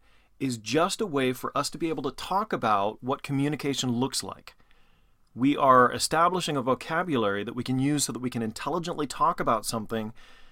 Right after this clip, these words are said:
that most of us don't really think about most of the time. There's nothing magic about this.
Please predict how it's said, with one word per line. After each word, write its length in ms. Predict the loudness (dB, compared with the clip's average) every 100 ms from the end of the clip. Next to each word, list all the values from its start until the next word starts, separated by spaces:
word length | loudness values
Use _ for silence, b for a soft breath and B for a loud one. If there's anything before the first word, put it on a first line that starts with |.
| b -2
that 120 | 0
most 260 | 2 -2 -2
of 80 |
us 120 | -2 -2
don't 200 | -2 -2
really 200 | -2 -2
think 200 | -2 0
about 220 | 0 0
most 220 | -4 -8
of 80 | -10
the 80 | -8
time. 360 | -10 -12 -16 -20 _ _ _ _ _
There's 180 | -4 0
nothing 260 | 0 2 2
magic 320 | 2 2 0
about 320 | 2 2 0
this. 340 | -2 -4 -6